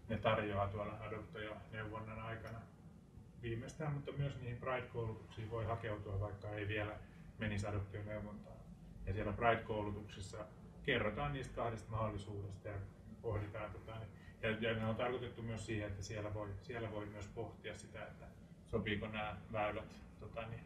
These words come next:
meille. Mutta että sen adoptioneuvonnan,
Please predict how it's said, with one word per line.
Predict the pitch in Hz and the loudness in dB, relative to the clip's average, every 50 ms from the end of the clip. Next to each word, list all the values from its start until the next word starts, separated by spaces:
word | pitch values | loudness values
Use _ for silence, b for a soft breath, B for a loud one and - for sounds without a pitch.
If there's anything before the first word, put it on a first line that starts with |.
| - - - | -8 -6 -4
meille. | 113 110 107 107 107 107 - - - B B B B B B B B B B B | -2 -2 -2 -2 -4 -6 -8 -10 -10 B B B B B B B B B B B
Mutta | - 127 127 - - - | 0 0 0 4 6 6
että | 127 - - - | 6 6 4 2
sen | - - 117 120 | 2 4 4 4
adoptioneuvonnan, | 123 120 110 - - - - 139 147 143 139 143 139 139 139 139 139 - | 6 6 6 6 4 0 0 0 0 0 0 0 0 0 0 -2 -2 -4